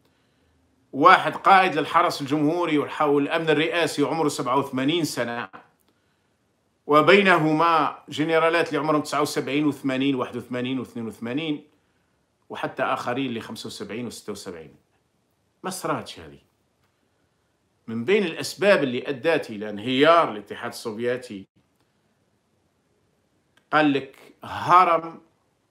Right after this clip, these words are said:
ال-، العجز، شيخوخة الطبقة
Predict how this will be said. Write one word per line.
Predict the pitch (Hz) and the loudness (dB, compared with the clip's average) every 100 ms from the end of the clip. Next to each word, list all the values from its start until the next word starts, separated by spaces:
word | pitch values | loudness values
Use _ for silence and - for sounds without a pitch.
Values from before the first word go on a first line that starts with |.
| _ _ _ _ _ _ _ _ _ _ _ _ _ _ _ 104 | _ _ _ _ _ _ _ _ _ _ _ _ _ _ _ -16
ال-، | 98 87 92 _ _ _ _ _ _ - | -14 -16 -20 _ _ _ _ _ _ -16
العجز، | 95 117 190 147 139 - - - _ _ _ _ _ | 0 6 6 4 -2 -4 -16 -20 _ _ _ _ _
شيخوخة | - 143 131 - 208 175 170 165 - - _ _ _ _ _ _ _ _ _ _ _ _ _ _ 131 | 0 0 0 2 2 2 -2 -4 -12 -20 _ _ _ _ _ _ _ _ _ _ _ _ _ _ -8
الطبقة | 131 143 135 - 139 139 135 | -2 -2 -2 -2 -2 -2 -6